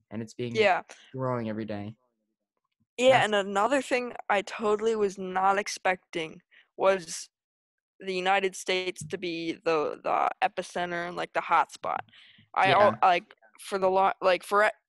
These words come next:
Speaker 2: since it became Italy and then now the U S, I always thought it was gonna be China because that's where it started. But
Speaker 1: Allegedly.
Speaker 2: just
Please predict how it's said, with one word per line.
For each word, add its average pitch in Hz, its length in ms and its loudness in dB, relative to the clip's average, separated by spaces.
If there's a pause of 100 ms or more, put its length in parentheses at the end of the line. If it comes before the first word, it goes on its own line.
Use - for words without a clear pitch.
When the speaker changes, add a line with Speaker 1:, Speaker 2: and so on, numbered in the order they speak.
(480)
Speaker 2:
since - 600 -2 (160)
it 196 160 -2
became 196 480 -4
Italy 180 480 0
and 175 100 -6
then 175 260 -6 (840)
now 190 240 2
the 180 140 -8 (100)
U 196 80 2
S, 185 320 0
I 185 160 2 (300)
always 196 340 2
thought 185 240 0
it 180 60 0
was 175 160 -8
gonna 170 240 -8
be 170 100 -8
China 165 400 -4
because 170 320 -10
that's 165 240 -6
where 156 120 -4
it - 120 -14
started. 180 480 -4 (600)
But 170 240 -4 (160)
Speaker 1:
Allegedly. 135 640 0
Speaker 2:
just 127 180 -4